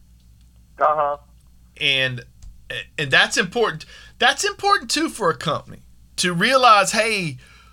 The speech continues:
Speaker 2: you know, if, if Roman's gonna keep this belt for a long time, every program can't end with him cheating.
Speaker 1: Yeah.
Speaker 2: You know, every now and then, sure,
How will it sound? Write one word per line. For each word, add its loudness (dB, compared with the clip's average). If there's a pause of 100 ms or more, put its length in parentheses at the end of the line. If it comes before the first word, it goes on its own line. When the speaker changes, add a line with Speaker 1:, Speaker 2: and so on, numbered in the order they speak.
(420)
Speaker 2:
you -6
know, 4
if, -2
if -8
Roman's 2
gonna 0
keep -4
this -6
belt 2
for -2
a 0
long 4
time, 2
every 2
program 0
can't -4
end -2
with -2
him -2
cheating. -6 (1120)
Speaker 1:
Yeah. 0 (1000)
Speaker 2:
You -2
know, 2
every 2
now 4
and -2
then, -4
sure, 0